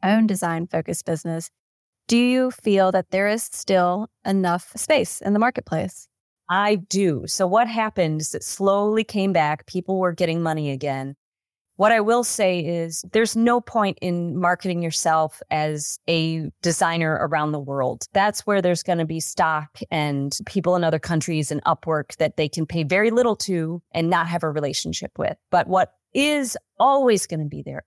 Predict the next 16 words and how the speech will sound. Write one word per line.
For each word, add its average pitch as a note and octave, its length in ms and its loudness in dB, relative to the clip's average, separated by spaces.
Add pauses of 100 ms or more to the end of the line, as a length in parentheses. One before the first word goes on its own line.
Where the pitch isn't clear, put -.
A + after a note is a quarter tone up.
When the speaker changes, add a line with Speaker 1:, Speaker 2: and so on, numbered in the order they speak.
Speaker 2:
everyone A3 600 2
is D#3+ 180 -2
always A3 360 4
gonna E3 200 -2
need D3 200 -4
design. C#3 560 -4
Everyone's A3 480 2
gonna F#3 200 -2
need D#3+ 260 -2
video. C#3 560 -2 (340)
And F#3 100 2
they're G3+ 80 2
gonna B3+ 260 2
need G#3 440 0
custom C#3+ 760 -2
work, D#3 400 0